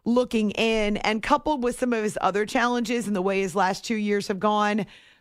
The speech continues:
ooh, this might be the end of this particular quarterback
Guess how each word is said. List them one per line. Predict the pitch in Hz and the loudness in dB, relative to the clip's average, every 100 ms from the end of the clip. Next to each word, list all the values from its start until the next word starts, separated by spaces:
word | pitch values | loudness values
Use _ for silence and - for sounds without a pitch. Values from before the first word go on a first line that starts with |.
| - | -8
ooh, | 196 208 185 165 165 - _ _ - | -2 0 0 -2 -6 -10 _ _ -2
this | 196 262 - | 0 0 0
might | 240 247 247 | 2 2 2
be | 233 | 0
the | 220 208 | 0 0
end | - 233 196 175 170 156 _ _ | 0 0 0 -2 -2 -4 _ _
of | - 202 170 - - - _ | 0 0 -2 -10 -18 -20 _
this | 185 214 | -4 -2
particular | 220 208 202 190 | 0 0 0 -2
quarterback | 180 208 196 180 180 170 - | -2 -2 0 2 2 0 -4